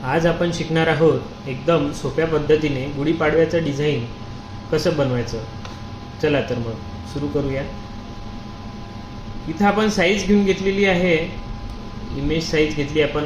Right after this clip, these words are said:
आठ इंच बाय आठ इंच, दोनशे डीपीआय मध्ये, ठीक आहे.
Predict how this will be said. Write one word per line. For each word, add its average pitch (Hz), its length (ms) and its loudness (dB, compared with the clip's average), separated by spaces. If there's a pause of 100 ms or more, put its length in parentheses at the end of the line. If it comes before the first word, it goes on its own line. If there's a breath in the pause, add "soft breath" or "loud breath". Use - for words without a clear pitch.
(140)
आठ 175 260 0
इंच 170 240 0
बाय 165 240 4
आठ 139 240 2
इंच, 135 260 -4 (340)
दोनशे 165 340 2
डीपीआय 131 400 2
मध्ये, 113 280 -4 (440)
ठीक 165 140 -2
आहे. 220 100 0